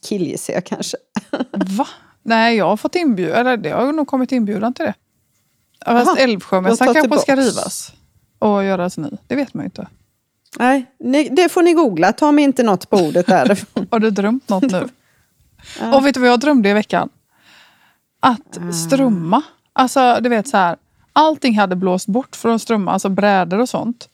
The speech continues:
Speaker 1: Mhm.
Speaker 2: Så jag ser i repeat hela
Speaker 1: Taket typ?
Speaker 2: Ja, men, ah, he-, hela, så det var liksom bara stommarna kvar.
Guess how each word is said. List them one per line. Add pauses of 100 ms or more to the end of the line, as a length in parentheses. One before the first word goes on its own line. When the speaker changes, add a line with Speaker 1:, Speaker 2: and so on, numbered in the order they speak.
(240)
Speaker 1:
Mhm.
Speaker 2:
Så
jag
ser
i
repeat
hela
Speaker 1:
Taket
typ?
Speaker 2:
Ja,
men,
ah,
he-,
hela,
så
det
var
liksom
bara
stommarna
kvar.